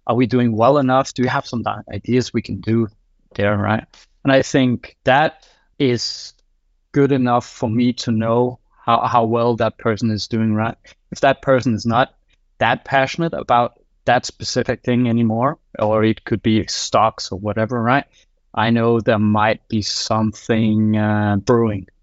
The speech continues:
right? So, so it could be there. Of course, those person might not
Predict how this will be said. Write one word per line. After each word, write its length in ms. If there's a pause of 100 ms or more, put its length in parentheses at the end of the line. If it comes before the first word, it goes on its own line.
right? 240 (680)
So, 160
so 220
it 200
could 280
be 400 (140)
there. 340 (580)
Of 160
course, 580 (460)
those 240
person 380
might 260
not 220